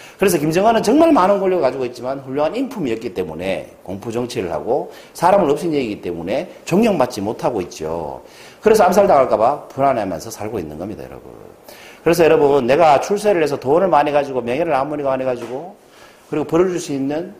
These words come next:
보상해줄 수 있는 힘이 있어도 별로 내 삶이 행복하진 않을 것 같아요, 그런 권력은. 왜 그렇겠어요? 권력 떨어지는 순간 뭡니까?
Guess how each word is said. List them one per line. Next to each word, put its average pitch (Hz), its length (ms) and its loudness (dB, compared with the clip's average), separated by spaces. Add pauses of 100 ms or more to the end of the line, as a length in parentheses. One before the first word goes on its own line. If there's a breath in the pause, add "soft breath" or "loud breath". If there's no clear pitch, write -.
보상해줄 160 380 0
수 147 100 -8
있는 143 140 -2
힘이 208 180 0
있어도 139 500 -2 (600 loud breath)
별로 190 360 6
내 131 140 4
삶이 196 340 2
행복하진 233 540 -2
않을 90 200 -2
것 90 120 -2
같아요, 80 180 -10
그런 135 240 -4
권력은. 82 380 -4 (160)
왜 156 100 4
그렇겠어요? 95 600 -2 (540 loud breath)
권력 180 400 4
떨어지는 180 360 2
순간 107 240 -2
뭡니까? 80 440 -8